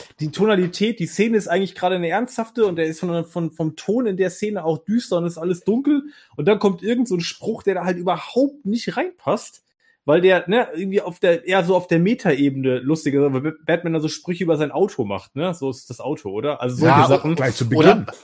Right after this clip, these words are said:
Speaker 1: Ja, genau.
Speaker 2: Fledermäu-,
Speaker 1: Das, ja.
Speaker 2: Fle-, Fledermäuse sind keine, äh, Nagetiere und so weiter. Selbst diese
Speaker 1: Ja,
Speaker 2: Sprüche,
Speaker 1: genau.
Speaker 2: das ist, äh, auf dem Dach, weißt du, so, ich hab das im Englischen gesehen,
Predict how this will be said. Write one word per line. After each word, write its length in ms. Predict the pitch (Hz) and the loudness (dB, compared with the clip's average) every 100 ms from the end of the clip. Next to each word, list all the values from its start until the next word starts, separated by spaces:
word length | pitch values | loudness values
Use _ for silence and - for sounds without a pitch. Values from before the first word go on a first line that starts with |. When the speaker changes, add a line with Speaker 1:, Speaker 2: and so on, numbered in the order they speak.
| _ | _
Speaker 1:
Ja, 180 | 127 151 | 0 2
genau. 180 | 156 170 | 4 6
Speaker 2:
Fledermäu-, 460 | 170 180 175 185 151 | 6 6 6 4 2
Speaker 1:
Das, 80 | 151 | 0
ja. 100 | 151 | -2
Speaker 2:
Fle-, 80 | 123 - | -4 -10
Fledermäuse 640 | - 156 175 175 175 160 139 | -2 2 4 4 4 2 -4
sind 300 | 135 160 - | -8 -12 -4
keine, 300 | 143 143 147 | -2 -2 -6
äh, 300 | 143 139 131 | -4 -4 0
Nagetiere 600 | 147 170 135 - 120 110 | 0 0 -2 -6 -8 -6
und 180 | 110 104 | -8 -8
so 140 | 104 | -6
weiter. 240 | 110 110 | -4 -4
Selbst 300 | 107 131 - | -2 -2 -2
diese 160 | 170 185 | -8 -4
Speaker 1:
Ja, 160 | 123 131 | -4 -2
Speaker 2:
Sprüche, 220 | 131 120 123 | -4 -4 -6
Speaker 1:
genau. 60 | 127 | -6
Speaker 2:
das 80 | |
ist, 200 | 139 143 - - - | -12 -14 -16 -18 -8
äh, 40 | |
auf 140 | 139 | -6
dem 200 | - 127 | -6 -4
Dach, 260 | 117 160 - | 2 2 2
weißt 160 | 131 156 | 0 0
du, 80 | |
so, 300 | 131 139 127 123 | -4 -4 -6 -8
ich 160 | 131 | -6
hab 100 | 156 | -4
das 120 | 123 127 | -4 -6
im 80 | |
Englischen 400 | 143 180 156 123 | -8 -8 -8 -4
gesehen, 360 | 135 107 127 | -4 0 0